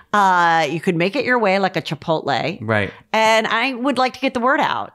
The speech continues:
Speaker 2: You should do that. You know, Ross and Wendy did something with McDonald's.
Speaker 1: Ross and
Speaker 2: Wendy Williams.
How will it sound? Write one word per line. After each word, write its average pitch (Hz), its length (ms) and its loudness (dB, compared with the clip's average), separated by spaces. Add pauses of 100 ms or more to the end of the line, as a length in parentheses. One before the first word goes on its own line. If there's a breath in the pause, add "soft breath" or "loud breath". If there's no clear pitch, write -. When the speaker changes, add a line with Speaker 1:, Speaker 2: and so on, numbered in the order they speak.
Speaker 2:
You 120 200 0
should 170 260 0
do 151 100 0
that. 123 100 0
You 160 100 0
know, 233 120 2
Ross 139 320 -2
and 131 120 0
Wendy 117 300 0
did 92 160 -4
something 85 280 -8
with 82 180 -10
McDonald's. 82 640 -10 (840 loud breath)
Speaker 1:
Ross 190 440 0
and 180 300 -2
Speaker 2:
Wendy 113 340 0
Williams. 101 560 -2